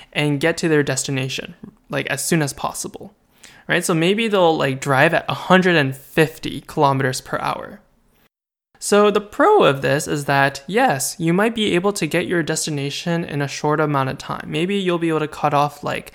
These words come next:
an hour or thirty minutes off of your time of traveling.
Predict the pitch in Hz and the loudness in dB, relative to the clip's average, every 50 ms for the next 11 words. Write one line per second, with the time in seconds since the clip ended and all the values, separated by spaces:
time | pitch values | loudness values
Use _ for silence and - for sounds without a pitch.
0 | - - - - 151 - - - 147 147 151 147 143 135 135 - - 160 - - | -20 -10 -6 -4 -4 -2 2 6 6 8 8 8 6 2 0 -2 -4 -8 -10 -6
1 | - 160 151 147 151 147 139 135 131 131 131 - - - 151 135 131 131 - 143 | -2 0 0 0 0 0 -2 -2 -2 -2 -4 -6 -6 -4 -4 -4 -4 -4 -6 -10
2 | 131 - 143 139 135 135 - - 143 135 127 123 - 147 151 - - _ - 160 | -8 -8 -8 -8 -8 -10 -8 -8 -6 -6 -6 -6 -10 -12 -14 -16 -20 _ -12 -12
3 | 143 - - - 196 214 214 196 - - - - - | -12 -10 -6 -2 0 0 0 -2 -4 -10 -12 -14 -18